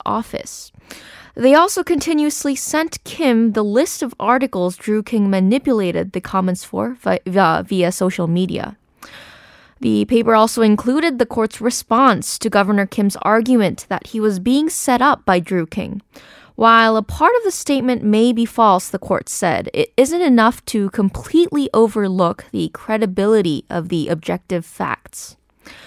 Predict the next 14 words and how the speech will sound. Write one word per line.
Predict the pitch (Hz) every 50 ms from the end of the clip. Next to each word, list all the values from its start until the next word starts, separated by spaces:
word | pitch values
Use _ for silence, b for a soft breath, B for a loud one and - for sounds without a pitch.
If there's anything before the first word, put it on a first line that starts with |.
| B B B B B B B B B B B B
Hankuk | - 277 285 269 285 277
Ilbo | 277 269 269 233 254 247
forecasted | - - 254 269 269 - 277 254 247 - - - 294 302 -
an | - 202 190
intense | - 208 208 196 - - - - 247 277 320 - - -
battle | - - 208 170 180 - 247 202 175 95
in | 78 208 208
the | 196 208
political | - - 214 196 202 - - - - 220 208
world | 190 180 196 202 196 175 175 165
over | - 196 202 180 196 196
the | 185 190
court | - - - 208 190 -
ruling. | - 185 185 202 208 190 - 78 - - 220